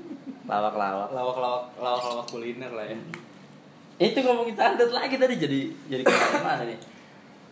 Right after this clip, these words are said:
Speaker 1: Terus gue pernah baca katanya santet paling bahaya dari in-,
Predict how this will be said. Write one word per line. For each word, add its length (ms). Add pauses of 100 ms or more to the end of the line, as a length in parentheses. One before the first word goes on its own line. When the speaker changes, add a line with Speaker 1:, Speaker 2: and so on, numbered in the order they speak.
(360)
Speaker 1:
Terus 400
gue 160
pernah 280
baca 280
katanya 360
santet 400 (540)
paling 720 (540)
bahaya 600
dari 320
in-, 320